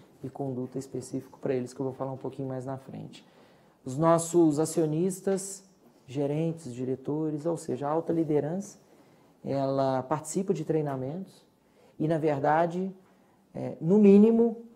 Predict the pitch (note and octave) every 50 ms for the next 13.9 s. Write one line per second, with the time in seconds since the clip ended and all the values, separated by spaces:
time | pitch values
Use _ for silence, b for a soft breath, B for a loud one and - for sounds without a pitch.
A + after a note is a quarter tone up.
0 | B B B B B B _ - - C#3 C3+ B2+ C3+ D3 E3 D#3 - - F#3 E3+
1 | F3 F3 - F3+ F3+ F#3+ G3 G3+ G3 G3 F#3 - - - E3+ E3+ E3+ F3 E3+ E3
2 | D#3+ D3 D#3+ D3+ C#3+ D3 D3+ D3 - E3 C#3+ C#3 C#3 C#3 C#3 C#3 C#3 C#3 - D3
3 | C#3+ D3 C#3+ C3+ A#2+ A#2 A#2+ A#2 - - - C#3 B2 A2+ A#2 - - _ _ _
4 | - B2+ B2 A#2+ A#2+ B2 B2+ A#2 - - A#2+ A#2 B2 A#2+ - B2 B2 A#2+ A#2+ A#2+
5 | A#2+ A#2 A#2 - B2 A#2+ A#2 B2+ A#2+ - C3 C3+ C3 - D#3+ D#3 D3 C#3+ C#3+ D3
6 | D#3 D3 D3 D3+ D3+ - D3 D3 D3 D3+ D3 - D3+ C#3+ C3+ B2+ B2 B2 B2 B2+
7 | A#2+ A#2 A#2 A#2+ C3 - B B B B B B B B B - C3+ C3+ B2+ B2
8 | A#2 B2 B2 B2 A#2+ A#2 A#2 A2+ A#2 A#2 - A#2+ A2+ A#2+ A#2 - - - - -
9 | B2+ A#2+ B2 B2+ C3+ - b b b b b b - A2+ A2 - - - C3+ C3
10 | - - - C#3 D#3 E3+ D3 C#3 D3 D#3+ D#3+ D#3+ - - C3 B2 A2+ - - C#3+
11 | D3 D3 B2 A#2+ B2 B2 C3 C#3+ C#3+ D#3 D#3 D#3 D3+ - - _ _ - - C3
12 | B2 B2 B2+ B2+ B2+ B2+ B2+ B2 B2 B2+ B B B B B B B - C3 C3
13 | C3 C#3 B2+ - - C3 B2+ C3+ - D3 C3 A2+ A2 G#2+ G#2+ G#2+ -